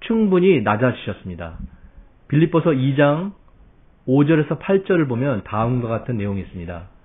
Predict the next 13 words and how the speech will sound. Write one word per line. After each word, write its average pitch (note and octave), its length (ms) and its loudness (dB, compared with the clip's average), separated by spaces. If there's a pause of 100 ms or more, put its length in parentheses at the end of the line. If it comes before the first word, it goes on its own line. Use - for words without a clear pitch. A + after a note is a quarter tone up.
(800)
"너희 C#3+ 420 6
안에 A#2 560 0 (220)
이 C3+ 180 0
마음을 B2 760 2
품으라. G2+ 560 -2 (720)
곧 C3+ 340 0
그리스도 B2+ 840 0 (180)
예수의 C3 640 2
마음이니 G2+ 760 -4 (840)
그는 D3 400 2
근본 B2 680 0 (320)
하나님의 C#3+ 720 0
본체시나 A2 840 -6